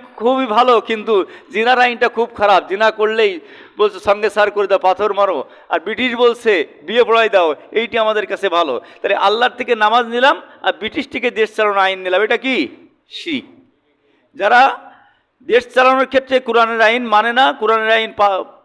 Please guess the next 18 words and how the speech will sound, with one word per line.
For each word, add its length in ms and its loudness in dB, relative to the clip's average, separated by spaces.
প্রতিষ্ঠা 360 -4
করার 180 0
আন্দোলন 400 0
করে 180 0
না, 80 -2
এরা 180 0
শিরক 400 -10
করে। 280 -8
আর 80 -4
শিরক 400 -6
যখন 320 0
করবে, 320 0
শিরক 320 -6
করার 200 -2
সঙ্গে 320 -6
সঙ্গে 240 -6
তার 220 -2
জীবনের 380 -4